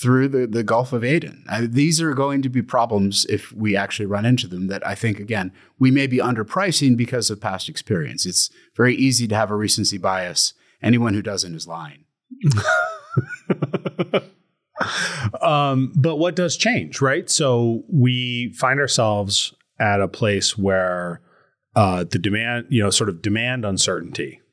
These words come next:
Speaker 2: take oil, natural gas is demand uncertainty for the future is enormous. For oil, it's smaller on percentage terms, but it's still, you know, if you take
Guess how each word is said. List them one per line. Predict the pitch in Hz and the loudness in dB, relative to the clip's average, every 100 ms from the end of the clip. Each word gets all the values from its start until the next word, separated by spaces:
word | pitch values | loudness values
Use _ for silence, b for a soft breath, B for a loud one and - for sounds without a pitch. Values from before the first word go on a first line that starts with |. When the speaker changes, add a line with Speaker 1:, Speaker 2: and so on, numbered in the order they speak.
| _ _ - | _ _ 0
Speaker 2:
take | 92 - | 0 0
oil, | 95 87 90 87 85 - - | 0 0 -2 -4 -6 -8 -2
natural | 120 117 90 | 0 2 0
gas | 85 82 - | -2 -4 -4
is | 78 - | -4 -8
demand | - 85 85 76 | -2 -2 -2 -2
uncertainty | - 78 76 76 | -4 -4 -10 -14
for | - 80 | -10 -10
the | 76 | -2
future | 95 78 69 | -2 -2 -6
is | 71 - | -6 0
enormous. | 107 95 95 87 - - - - b b b _ | 4 4 4 0 -4 -4 -2 -2 b b b _
For | 127 | 2
oil, | 139 139 120 104 | 4 4 2 2
it's | - - - | 0 -2 -2
smaller | - 113 101 98 92 | 2 4 4 2 0
on | 85 | -4
percentage | - - 107 101 | -4 0 0 0
terms, | 117 117 131 | 0 0 0
but | 127 | -2
it's | 120 - | -2 0
still, | 165 139 104 92 | 2 2 2 0
you | 90 | -2
know, | 85 | -2
if | 90 | -4
you | 82 | -4
take | 85 87 | -4 -6